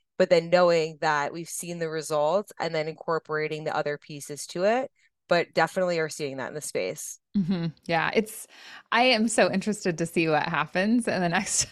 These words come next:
Speaker 2: <laughs> several years here, or maybe in the next several months.
Speaker 1: Yeah.
Speaker 2: <laughs> Just
Speaker 1: Me
Speaker 2: because it
Speaker 1: too.
Speaker 2: does feel like things are shifting. Um,
Speaker 1: Mm-hmm.
Speaker 2: but I guess looking specifically at podcasts,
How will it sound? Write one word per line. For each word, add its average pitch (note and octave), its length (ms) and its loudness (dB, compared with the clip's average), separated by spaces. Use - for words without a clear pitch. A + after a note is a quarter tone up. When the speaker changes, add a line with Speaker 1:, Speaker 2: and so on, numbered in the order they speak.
Speaker 2:
<laughs> - 120 -8
several A#3+ 380 4
years G#3+ 400 2
here, C4+ 300 2
or F#3 60 2
maybe F3+ 280 0
in F3+ 60 0
the F3 80 -2
next F#3 220 0
several E3 260 0
months. A#3 400 -4
Speaker 1:
Yeah. E4+ 520 4
Speaker 2:
<laughs> - 200 -12
Just C4+ 180 0
Speaker 1:
Me C4+ 80 4
Speaker 2:
because B3 200 6
it F#3+ 120 8
Speaker 1:
too. D#3 180 0
Speaker 2:
does G#3 260 6
feel A#3+ 140 2
like A3+ 180 2
things A3 180 0
are B3+ 120 0
shifting. B3+ 420 -4
Um, A#3+ 320 6
Speaker 1:
Mm-hmm. - 100 -6
Speaker 2:
but D#4+ 180 6
I D4+ 140 2
guess G#4+ 260 2
looking E4 380 -2
specifically B3 920 0
at F#3+ 220 0
podcasts, F3 800 0